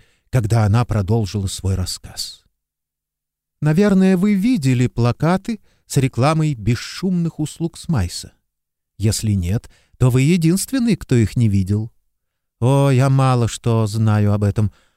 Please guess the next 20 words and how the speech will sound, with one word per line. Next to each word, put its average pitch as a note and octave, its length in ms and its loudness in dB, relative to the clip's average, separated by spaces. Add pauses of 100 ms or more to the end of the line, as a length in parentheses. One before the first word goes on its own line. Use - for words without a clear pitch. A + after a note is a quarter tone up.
(100)
Какое-то G3 400 -2
хитроумное C3 680 2
изобретение, A#2+ 720 0
чтобы A2+ 400 -2
всю - 260 -2
работу B2+ 400 2
по A2 160 0
дому D3 340 4
делали C3 400 2
механизмы. D3 760 -2 (440)
Нечто A2 380 -2
вроде A#2 460 2 (300)
«нажмите G3+ 460 0
кнопку, D#3 560 -2 (200)
дворецкий, D3 540 -2
который A2 340 0
не A2 120 4
пьёт D3 340 -4
ни F#2 80 -2
капли». - 460 -14